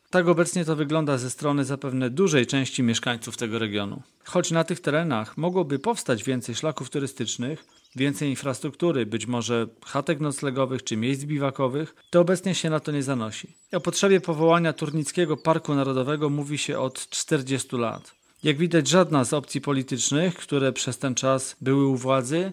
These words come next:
tego nie zmieniła. Czy doczekamy się takiej zmiany?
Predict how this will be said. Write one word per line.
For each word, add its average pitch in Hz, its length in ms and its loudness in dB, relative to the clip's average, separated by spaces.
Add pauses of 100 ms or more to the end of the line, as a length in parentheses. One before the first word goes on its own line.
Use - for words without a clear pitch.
tego 226 220 4
nie 233 100 4
zmieniła. 185 540 2 (300)
Czy 160 480 2
doczekamy 143 480 0
się 156 140 -4
takiej 156 260 -2
zmiany? 156 520 -2